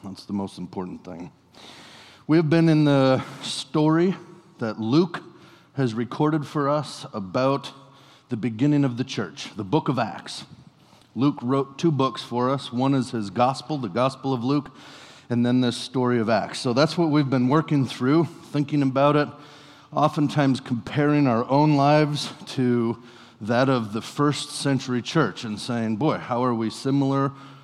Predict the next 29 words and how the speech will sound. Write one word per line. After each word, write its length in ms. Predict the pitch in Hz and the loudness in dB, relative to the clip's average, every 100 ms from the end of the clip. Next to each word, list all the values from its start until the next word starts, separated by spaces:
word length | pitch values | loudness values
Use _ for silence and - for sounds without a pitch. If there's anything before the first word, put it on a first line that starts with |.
| - - | -10 -6
What 160 | 131 | -2
were 100 | 143 | -2
they 180 | 123 120 | -2 -2
doing? 400 | 104 135 139 123 | -2 0 2 2
What 120 | 127 | 2
are 80 | 127 | 0
we 120 | 123 | 0
doing?" 220 | 120 120 | 0 0
That 160 | 117 107 | -2 -4
kind 160 | 113 98 | -6 -8
of 60 | |
thing. 240 | 101 - - _ _ _ - - - | -12 -16 -18 _ _ _ -20 -20 -16
Today, 580 | 107 175 240 110 143 - - - - - _ _ _ 127 | -2 2 2 0 -4 -8 -18 -20 -20 -20 _ _ _ -2
we're 100 | 131 | 0
gonna 300 | 143 135 131 | 2 4 4
not 260 | 156 139 | 4 2
take 240 | - 175 147 | 0 0 0
a 40 | |
break 280 | 117 202 - | 2 2 2
from 200 | 175 135 | 0 0
our 100 | 117 | -2
story 400 | - 131 123 120 | -2 -2 0 0
in 80 | 117 | 0
Acts, 240 | 123 - | -2 -2
but 180 | 131 123 | -4 -2
we 120 | 135 | -2
kind 240 | - 165 151 | -2 0 2
of 100 | 151 | 4
are 320 | 147 95 | 2 0